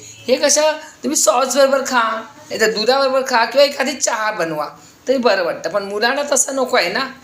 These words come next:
म्हणून ती बोलते, "मी बिलकुल खाणार नाही." परत करणार काय नाश्ता संध्याकाळचा आता, म्हणून.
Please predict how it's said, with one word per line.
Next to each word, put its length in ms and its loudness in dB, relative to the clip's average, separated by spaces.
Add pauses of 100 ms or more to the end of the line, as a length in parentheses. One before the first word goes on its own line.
(300)
म्हणून 220 -2
ती 40 4
बोलते, 280 4
"मी 160 2
बिलकुल 360 -4
खाणार 440 0
नाही." 140 -10 (480)
परत 140 0
करणार 420 2
काय 200 -2
नाश्ता 300 -2
संध्याकाळचा 680 0
आता, 360 -2 (720)
म्हणून. 340 -6